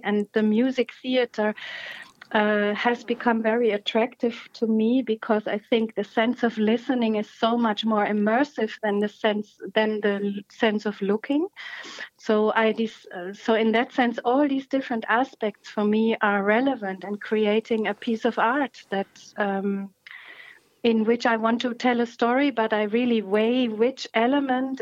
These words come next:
is, is helpful to do that. And in the case of Atman, the space was so important, like the, that the environment that we are in as humans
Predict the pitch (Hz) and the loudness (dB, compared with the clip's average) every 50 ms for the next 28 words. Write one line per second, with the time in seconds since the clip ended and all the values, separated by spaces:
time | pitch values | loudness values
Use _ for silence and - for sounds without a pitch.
0 | - - 240 240 240 240 - _ _ _ _ _ - - - - - _ _ - | -2 0 0 0 0 -4 -10 _ _ _ _ _ -20 -18 -18 -18 -20 _ _ -4
1 | - 247 233 233 - - 226 247 302 320 - - 359 302 262 - 240 202 180 208 | -2 -2 -2 -2 -2 0 2 2 2 0 -2 -2 -2 -2 0 -2 -4 -2 0 0
2 | 202 202 190 190 185 185 190 190 - 196 208 202 165 226 226 220 220 - - 226 | 0 0 0 0 0 0 -2 0 -2 -2 0 0 0 2 0 0 -2 -2 0 0
3 | 220 226 220 - - 190 214 - - 220 208 214 262 285 - - 247 220 208 214 | 2 2 0 0 -2 -4 -2 -2 0 0 2 4 2 2 2 2 0 2 2 0
4 | 220 196 _ _ _ - - _ _ - - - - - - - - - - 208 | -2 -4 _ _ _ -20 -20 _ _ -20 -20 -20 -20 -20 -20 -20 -20 -16 -10 -2
5 | 202 220 220 220 - - - - 269 339 381 311 247 247 240 - - 208 214 - | 0 0 0 0 -4 -12 -2 0 2 2 4 2 2 0 -2 -6 -12 -12 -12 -12
6 | - - - 247 240 240 220 208 208 202 240 240 254 254 247 - 202 196 202 202 | -12 -6 -4 -2 0 0 0 -2 -2 -2 0 0 0 0 -2 -2 0 0 0 0
7 | 208 202 196 196 190 - 202 196 196 196 196 - - - - - - - - - | 0 0 -2 -2 -2 -2 -2 0 0 0 -2 -4 -10 -14 -12 -12 -14 -12 -4 -2
8 | 220 214 214 - 226 - 226 220 214 196 214 202 240 277 277 262 247 220 214 214 | -2 -2 0 0 0 2 2 0 0 0 0 0 2 2 2 0 2 2 0 0
9 | 214 208 208 214 208 214 214 240 254 240 220 - - 220 240 262 262 247 226 220 | 0 -2 -2 -4 -4 -2 0 0 2 2 0 2 2 2 2 2 0 -2 -2 -2
10 | - 214 214 220 214 208 196 190 185 190 202 208 214 - | -4 -6 -4 -2 0 0 0 0 0 0 0 -2 -2 -4